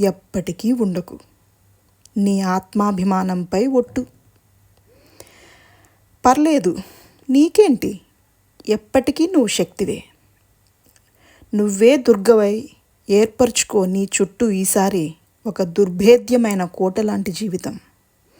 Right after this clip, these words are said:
నీ జీవిత సాఫల్యానికి ఇది మలిమెట్టు.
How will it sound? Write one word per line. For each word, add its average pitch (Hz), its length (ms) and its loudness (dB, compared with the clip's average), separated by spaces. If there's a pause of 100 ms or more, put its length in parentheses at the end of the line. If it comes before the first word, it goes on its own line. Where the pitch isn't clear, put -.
(540)
నీ 185 240 -2
జీవిత 214 420 -2
సాఫల్యానికి 190 1000 -4 (500)
ఇది 180 160 -6
మలిమెట్టు. 190 680 -2